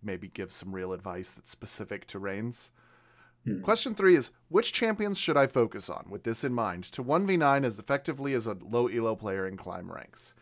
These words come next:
Speaker 1: Just as a refresher, I am currently a bronze mid lane main, and my champion mains are Morgana, Sett,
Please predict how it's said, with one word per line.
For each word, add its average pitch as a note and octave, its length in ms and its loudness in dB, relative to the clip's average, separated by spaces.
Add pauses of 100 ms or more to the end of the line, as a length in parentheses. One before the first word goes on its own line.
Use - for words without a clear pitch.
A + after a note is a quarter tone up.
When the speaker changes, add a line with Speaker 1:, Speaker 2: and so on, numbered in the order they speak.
(280)
Speaker 1:
Just E3 220 0
as F#3 100 0
a F#3 60 2
refresher, C#3+ 520 2
I A#2+ 120 0
am A2+ 100 -2
currently D3+ 400 -2
a A2 100 -2
bronze C3+ 480 4
mid B2+ 200 -2
lane G#2+ 240 -2
main, F#2+ 180 -4
and G2 80 -4
my A#2+ 120 -2
champion F3+ 440 0
mains B2 240 -2
are G2+ 100 2
Morgana, A#2 600 2
Sett, B2 360 2